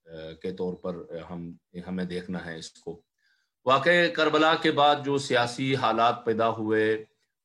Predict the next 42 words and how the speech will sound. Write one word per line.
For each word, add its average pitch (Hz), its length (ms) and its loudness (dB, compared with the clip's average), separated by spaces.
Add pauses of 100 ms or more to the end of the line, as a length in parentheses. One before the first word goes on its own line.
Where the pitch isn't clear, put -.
उसकी 139 280 -2
तरफ 147 280 2
इशारा 131 680 2
करते 123 380 -4
हैं 127 380 -4
किताब 120 400 -2
में। 131 400 -4
और, 107 560 -2 (480)
अ, 104 40 0 (560)
ये 107 280 -2
जो 104 320 -2
हालात 110 500 0
थे, 135 40 0
वो 127 180 -2
खौफ 147 340 0
व 135 40 2
हरास 120 380 2
का 147 120 -2
माहौल 131 320 -2
पैदा 120 280 -2
हुआ 113 260 -2
वाक़े 107 380 -6
करबला 104 380 -6
के 104 140 -10
बाद, 95 280 -8 (640)
क्योंकि 151 260 -2 (420)
ये 135 240 0
मुसलमानों 135 520 -2
के 135 100 -2
दिमाग 127 320 0
में 131 120 -4
आया 127 80 0
था 127 160 -2
कि 127 140 -6
मुक़द्दस 123 580 -2
तरीन 151 300 0
हस्ती 135 500 -4
को 147 160 -2
भी 139 180 -2
इक़्तिदार 123 500 -2
की 127 60 -8
खातिर 127 540 -4